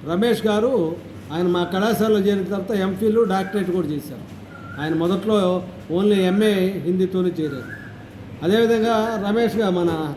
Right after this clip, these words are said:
కాద్రి గారు, ఆయన ఫిజిక్స్ లెక్చరర్, జేఎల్ఎన్ ఫిజిక్స్ చేస్తున్నారు. ఆయన కూడా కళాశాలలో ఎంఎస్సితోనే చేరి ఒక జూనియర్ కళాశాలలో ఏ-, ఆ, మ్, ఎంఫిల్ చేసి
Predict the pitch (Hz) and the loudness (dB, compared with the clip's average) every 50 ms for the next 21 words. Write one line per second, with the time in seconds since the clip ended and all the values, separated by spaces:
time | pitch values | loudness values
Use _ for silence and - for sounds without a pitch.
0 | - - 185 214 247 208 233 240 226 214 190 175 170 170 160 - - 202 202 220 | -4 0 0 2 2 2 2 2 2 2 2 2 0 -2 -2 -2 -4 -4 -4 -4
1 | 214 - - 214 190 160 151 - - - - - - - - - - - - - | -6 -6 -4 -4 -4 -4 -4 -6 -10 -14 -16 -14 -10 -8 -8 -8 -8 -10 -12 -6
2 | - 175 175 170 - 196 196 196 180 165 165 180 196 214 208 208 196 185 - 175 | -2 0 0 0 0 0 2 2 2 4 4 4 4 4 4 4 2 2 0 0
3 | 175 170 180 - - 175 170 156 - - 156 139 135 143 185 - - - - - | 0 0 -2 -4 -4 -4 -4 -4 -4 -6 -6 -6 -6 -6 -6 -8 -8 -12 -14 -14
4 | - - - - - - 147 156 196 233 240 240 233 247 240 240 220 220 202 208 | -16 -16 -16 -16 -12 -8 -4 0 2 2 4 4 4 4 4 2 0 0 0 0
5 | 226 233 - 226 226 214 208 214 214 202 190 185 190 202 208 226 220 220 220 214 | 0 0 2 2 2 2 4 4 2 2 2 0 0 0 0 0 0 -2 -2 -4
6 | 196 208 208 202 208 220 233 220 202 - - - - - - - - - 180 190 | -2 -2 0 0 0 0 -2 -2 -6 -10 -14 -18 -18 -18 -18 -8 -2 0 2 4
7 | 202 208 226 269 - - - - - - - - - - 156 165 160 170 208 233 | 4 4 2 2 0 -10 -14 -16 -12 -8 -6 -4 -4 -2 -2 -2 2 2 4 4
8 | 233 233 220 202 226 214 214 214 196 202 208 202 202 202 208 226 240 240 - - | 6 4 4 4 2 2 2 2 0 0 0 0 2 2 2 0 0 -4 -8 -12
9 | - - - - - - - - - - 139 147 170 180 160 160 165 160 143 143 | -16 -18 -18 -18 -18 -18 -18 -18 -14 -8 -6 -4 -4 -2 -2 -4 -4 -4 -4 -2
10 | 147 147 147 143 143 139 143 151 185 196 196 233 233 214 190 214 208 202 208 214 | -2 0 2 2 2 2 2 2 2 4 4 4 4 6 6 6 6 4 2 -2
11 | 233 247 | -4 -6